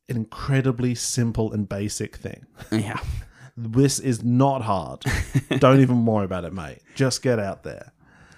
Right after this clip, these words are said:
Speaker 2: They slow down for a moment, and the convoy continues past them. And then immediately, we hear the noises of that convoy getting obliterated.
Speaker 1: <laughs>
Speaker 2: It's fuck, it's mental. Like, they slow down for, like,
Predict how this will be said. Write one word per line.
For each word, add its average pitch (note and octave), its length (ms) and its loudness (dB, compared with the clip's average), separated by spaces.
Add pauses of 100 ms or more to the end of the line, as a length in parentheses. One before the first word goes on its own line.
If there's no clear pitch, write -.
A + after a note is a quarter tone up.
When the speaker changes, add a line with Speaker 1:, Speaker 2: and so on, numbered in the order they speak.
(260)
Speaker 2:
They A#2+ 380 0
slow C#3 340 2
down A#2 340 -2
for A2+ 220 -6
a A2 40 -2
moment, A2+ 600 0
and A#2+ 160 -8
the G#2+ 40 -6
convoy A2 380 -4
continues A2 540 -6
past A2 420 -8
them. - 300 -10 (760)
And A2+ 160 0
then A#2+ 280 -2
immediately, A#2 1040 0 (600)
we A#2 220 0
hear A2 140 0
the A2+ 100 2
noises A2+ 420 0
of A2 140 -4
that - 240 -4
convoy G#2+ 500 -4
getting G#2+ 280 -6
obliterated. G#2 1000 -4 (240)
Speaker 1:
<laughs> - 80 -12 (420)
Speaker 2:
It's A#2 260 0
fuck, A#2 340 -4
it's B2 260 0
mental. A2+ 460 -2
Like, A2 200 -4
they C#3 160 2
slow D3 260 2
down C3 240 0
for, - 140 -6
like, A#2 260 -4